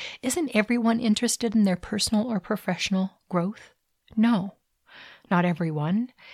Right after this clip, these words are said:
and not all the time. My partner, who is a socially responsible business lawyer, he's a cool guy.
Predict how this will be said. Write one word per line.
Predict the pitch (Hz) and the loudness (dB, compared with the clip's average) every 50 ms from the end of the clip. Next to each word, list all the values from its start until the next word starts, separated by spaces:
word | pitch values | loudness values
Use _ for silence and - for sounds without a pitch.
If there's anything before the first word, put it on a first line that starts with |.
| - - - - - - | -20 -20 -20 -20 -4 2
and | 233 233 233 | 6 6 8
not | 233 240 254 254 | 8 8 6 6
all | 254 247 247 | 4 4 2
the | 247 254 247 | 2 0 -2
time. | 240 - - 254 233 208 - - - - _ _ _ _ _ _ _ _ _ _ - - _ _ _ _ - | -2 -2 -2 0 0 0 -2 -6 -12 -20 _ _ _ _ _ _ _ _ _ _ -20 -20 _ _ _ _ 2
My | 233 240 | 2 2
partner, | 240 - - 330 349 233 180 170 175 180 208 _ - - | 2 0 -2 -2 0 2 2 2 2 0 -2 _ -16 -8
who | - - 233 220 | -2 0 0 2
is | 226 220 208 | 2 2 0
a | 220 220 | 0 0
socially | - - - 254 254 247 - 294 277 262 254 | 0 -2 0 0 -2 0 -2 -2 -2 -2 -2
responsible | 240 233 - - - - 170 165 170 170 - - - 180 175 170 | -2 -4 -4 -6 -6 -4 -2 -2 -2 -2 -4 -4 -6 -4 -4 -4
business | - - 165 - 170 160 - - - | -4 -4 -2 -2 -2 -2 -4 -4 -6
lawyer, | - - 165 165 175 - _ _ _ | -6 -6 -6 -8 -12 -16 _ _ _
he's | - 262 269 | -10 -8 -6
a | - 240 | -6 -6
cool | - - 208 190 180 | -4 -4 -4 -4 0
guy. | - 180 170 160 156 165 | 2 2 2 2 2 -2